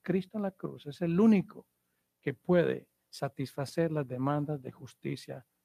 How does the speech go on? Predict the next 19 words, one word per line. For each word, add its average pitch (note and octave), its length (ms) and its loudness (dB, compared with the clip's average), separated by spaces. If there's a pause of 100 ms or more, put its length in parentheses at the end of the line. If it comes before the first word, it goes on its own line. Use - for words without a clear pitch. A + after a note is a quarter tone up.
(140)
del C3+ 140 -6
Padre. - 400 -10 (360)
Mis C#3+ 160 -6
hermanos, G3 580 2
ese F3+ 540 -2
es C#3 380 -6 (200)
el B2+ 100 -8
Evangelio. - 560 -8 (760)
Amén. D3+ 440 0 (1500)
Oramos. G#3 720 6 (240)
Bendito D3 400 -2
Dios F#3+ 380 2
Todopoderoso, D#3+ 800 2
gracias, D#3 500 -2
Señor. - 340 -14 (2000)
Gracias D#3+ 500 0 (120)
por C3+ 320 -10 (1600)
tu E3+ 120 2
bondad. F#3+ 480 0